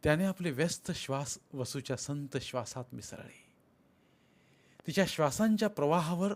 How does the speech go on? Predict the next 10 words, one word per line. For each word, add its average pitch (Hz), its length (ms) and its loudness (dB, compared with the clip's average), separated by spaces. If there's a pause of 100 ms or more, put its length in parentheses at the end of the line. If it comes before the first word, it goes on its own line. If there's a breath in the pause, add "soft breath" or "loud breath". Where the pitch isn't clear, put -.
(120)
आपले 147 280 0
श्वास 143 360 -2
पाण्यात 135 420 0
दिवे 127 280 0
सोडावे 135 440 0
तसे 123 220 -4
सोडून 131 420 -4
दिले. 120 200 -8 (1300 soft breath)
दोघांचे 127 580 -2
श्वास 127 440 -6